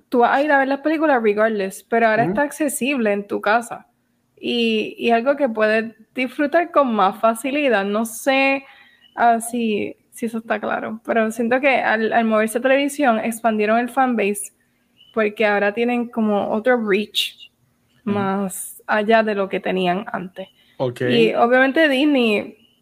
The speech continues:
Speaker 1: con todo el marketing y demás, pueden lograr lo imposible, pero,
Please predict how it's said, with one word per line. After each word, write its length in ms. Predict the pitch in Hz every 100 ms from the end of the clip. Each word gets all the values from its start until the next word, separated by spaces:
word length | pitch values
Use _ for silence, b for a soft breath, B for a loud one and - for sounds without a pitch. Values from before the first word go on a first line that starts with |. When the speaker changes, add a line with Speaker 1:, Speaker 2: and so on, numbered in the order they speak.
| _ - - _ _ _
Speaker 1:
con 220 | 240 233
todo 320 | 226 214 220
el 120 | 254 247
marketing 540 | 220 226 226 247 240
y 80 | 226
demás, 480 | 214 208 202 226 226 208 214 -
pueden 260 | 208 214 226
lograr 520 | 233 226 226 220 - _ _ _
lo 180 | - 226
imposible, 680 | 220 220 202 240 254 175 180
pero, 340 | 175 185 -